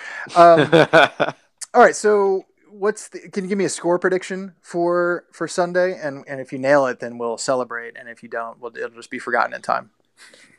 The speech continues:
Speaker 2: I think the Redskins will squeak it out, twenty-four twenty-one.
Speaker 1: I'd be so happy.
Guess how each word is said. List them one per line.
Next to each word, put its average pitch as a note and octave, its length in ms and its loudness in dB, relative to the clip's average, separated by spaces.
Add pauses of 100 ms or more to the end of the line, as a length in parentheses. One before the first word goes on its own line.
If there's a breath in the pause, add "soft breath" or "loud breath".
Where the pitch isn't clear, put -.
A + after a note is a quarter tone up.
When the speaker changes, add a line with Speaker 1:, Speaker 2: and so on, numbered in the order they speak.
Speaker 2:
I D#3+ 60 6
think F3 120 4
the D#3 80 4
Redskins D#3 420 4
will C3+ 80 -4
squeak - 440 0
it C3 80 4
out, A2 400 6 (160)
twenty-four A#2+ 380 -6
twenty-one. F#2 420 -10 (1160 loud breath)
Speaker 1:
I'd C#3 120 -2
be C3 80 -4
so A#2+ 180 -4
happy. A2 360 -10